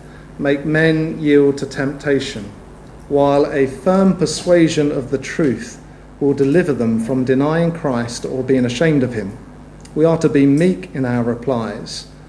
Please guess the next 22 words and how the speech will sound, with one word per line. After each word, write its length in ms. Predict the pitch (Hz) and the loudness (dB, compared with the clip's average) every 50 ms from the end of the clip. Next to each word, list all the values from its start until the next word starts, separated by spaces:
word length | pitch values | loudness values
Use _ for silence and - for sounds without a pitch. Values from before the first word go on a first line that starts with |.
| - - - - - | -20 -20 -20 -8 -6
but 140 | 143 131 135 | -6 -4 0
we 120 | 139 135 | 0 0
must 460 | 131 131 139 170 196 190 - - - - | 2 2 2 0 0 -2 -2 -4 -4 -2
be 120 | 175 165 | 0 0
decided 680 | 143 147 131 - - 151 143 135 123 117 113 123 117 120 | 0 0 -2 -2 -4 -4 -2 0 0 0 -2 -2 -4 -6
that 160 | 127 113 104 | -8 -6 -4
we 140 | 131 131 131 | -2 -2 0
will 160 | 120 123 123 | 0 0 2
obey 340 | 120 123 120 123 120 120 117 | 0 0 0 0 -2 -2 -2
God 540 | 120 - 170 170 147 107 101 104 117 120 - - - - - - - - - - - - - - | -2 -2 -2 -2 -2 -2 -4 -6 -8 -10 -12 -16 -18 -20 -20 -20 -20 -20 -20 -20 -20 -20 -20 -8
rather 580 | - 139 135 135 131 127 120 123 120 113 104 - - - - - - - - - - - - | -2 2 2 4 4 2 2 0 0 -2 -2 -6 -10 -16 -20 -20 -20 -20 -20 -20 -16 -8 -4
than 220 | 131 123 123 120 | 0 2 2 4
man. 420 | 127 127 120 113 107 - - - - - - - - - - - - - - - - - - - - - - - - - - - - - - - - - - - - - | 4 2 2 0 -2 -4 -8 -12 -14 -18 -20 -20 -20 -20 -20 -20 -20 -20 -20 -20 -20 -20 -20 -20 -20 -20 -20 -20 -20 -20 -20 -20 -20 -20 -20 -20 -20 -18 -16 -16 -12 -4
A 120 | 143 139 123 | -2 -2 -2
firm 520 | 123 120 - - 202 202 220 214 202 196 | -2 -2 2 4 4 6 6 4 4 2
persuasion 640 | 208 170 - - - 185 180 175 165 165 165 160 151 | 0 -2 -4 -4 -2 2 2 4 4 2 2 0 -2
of 120 | 139 120 - | -2 -2 -4
the 60 | 135 | -6
truth 520 | - - - 170 156 135 123 120 - - | -6 -6 -4 -2 0 0 -2 -4 -6 -4
will 140 | 151 139 131 | -2 -2 0
deliver 420 | 127 135 131 143 151 - 131 131 | 0 0 2 2 2 2 2 0
us 300 | 123 117 - - - - | -2 -2 -4 -8 -12 -14